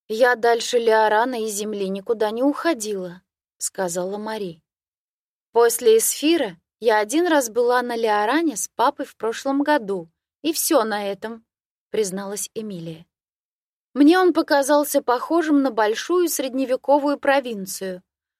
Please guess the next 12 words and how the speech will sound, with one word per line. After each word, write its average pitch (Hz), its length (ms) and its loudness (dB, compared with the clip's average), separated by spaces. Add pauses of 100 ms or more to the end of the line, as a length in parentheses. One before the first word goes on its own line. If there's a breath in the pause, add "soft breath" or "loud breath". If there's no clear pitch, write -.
(140)
Одним 233 360 -4
словом, 277 640 0 (300)
неясно, 302 840 2 (280)
что - 340 0
это 262 240 2
за 233 120 0
стимпанк-фэнтези 240 1200 -2
перед 202 280 -4
нами». 185 420 -8 (800)
«Как 208 220 -2
ты 285 120 -14
сказала, 269 560 -6